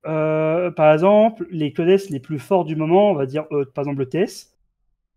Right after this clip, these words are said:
Le T S, genre, c'était un, une matrice qui était très problématique sur, euh, tous nos, sur, euh, mince, j'ai oublié le, sur toutes nos matrices. Euh, genre, euh, on avait, on n'avait pas trouvé de moyen qui nous convenait pour contrer Votan, euh, Votan,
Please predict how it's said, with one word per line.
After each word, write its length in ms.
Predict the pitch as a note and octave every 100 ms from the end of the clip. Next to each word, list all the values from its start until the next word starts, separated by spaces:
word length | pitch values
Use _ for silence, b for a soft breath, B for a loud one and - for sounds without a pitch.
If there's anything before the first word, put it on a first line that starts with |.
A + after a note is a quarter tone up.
| _
Le 100 | E3+
T 80 | D3
S, 240 | G#3 B3 B3
genre, 160 | A3
c'était 200 | - F#3
un, 300 | F3 F3 F#3+
une 100 | F#3+
matrice 300 | F3 F3 A#3+
qui 100 | -
était 120 | D#3
très 380 | C#3 - - C#4
problématique 560 | - A3+ A3 G#3+ B3 A#3+
sur, 360 | - F3 D#3+
euh, 300 | D#3+ E3 D#3+ -
tous 100 | G#3
nos, 840 | G3 E3+ D3+ D3 C#3+ C#3+ C#3 C#3+ C#3+ _ _ _ _ _ _ _ _
sur, 320 | D3+ C#3 C3+
euh, 160 | C3+
mince, 240 | C3 B2+ - -
j'ai 100 | C3
oublié 220 | B2 C#3+
le, 200 | C3+ B2
sur 100 | - -
toutes 120 | F3+
nos 80 | F#3
matrices. 480 | D3 C#3+ A#3 - _ _ _ _ _ _ _ _ _ F3+
Euh, 280 | C#3 C3+
genre, 320 | C3+ C#3 C#3 C3+
euh, 400 | C#3 C#3 D3+ D#3 _ _ _ _ _ E3+
on 80 | D3+
avait, 200 | D3 F3
on 40 |
n'avait 200 | D#3+ D3
pas 100 | A3+
trouvé 300 | A#3+ - F#3
de 100 | E3+
moyen 720 | E3+ F3 F3 F#3 G3 G3+ G#3 - - _ _
qui 100 | -
nous 160 | D#3+ D#3+
convenait 420 | F3+ F3 F3+ F#3+
pour 240 | F#3+ C#3 -
contrer 280 | E3 -
Votan, 340 | D3+ C#3+ E3+ G3+
euh, 200 | D#3+ C#3+
Votan, 280 | C3 C3